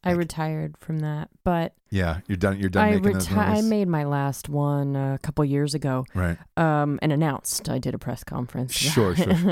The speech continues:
Speaker 1: <laughs>
Speaker 2: Was
Speaker 1: Um,
Speaker 2: anybody there? Was anybody
Speaker 1: that's
Speaker 2: at that
Speaker 1: like
Speaker 2: press
Speaker 1: a,
Speaker 2: conference?
Speaker 1: so many, so many
Speaker 2: Yeah,
Speaker 1: people were
Speaker 2: yeah.
Speaker 1: there.
Speaker 2: Sold out.
Speaker 1: Uh,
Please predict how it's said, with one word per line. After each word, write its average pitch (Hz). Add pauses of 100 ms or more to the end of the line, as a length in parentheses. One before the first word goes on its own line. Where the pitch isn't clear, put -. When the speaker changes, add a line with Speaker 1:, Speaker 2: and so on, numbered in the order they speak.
(140)
Speaker 1:
<laughs> -
Speaker 2:
Was 175
Speaker 1:
Um, 170
Speaker 2:
anybody 208
there? 220 (160)
Was 143
anybody 151
Speaker 1:
that's -
Speaker 2:
at 147
that 196
Speaker 1:
like 185
Speaker 2:
press 143
Speaker 1:
a, -
Speaker 2:
conference? 156
Speaker 1:
so 175
many, 196 (240)
so -
many 151
Speaker 2:
Yeah, 151 (160)
Speaker 1:
people 185
were 220
Speaker 2:
yeah. 233
Speaker 1:
there. 254 (300)
Speaker 2:
Sold -
out. 190 (320)
Speaker 1:
Uh, -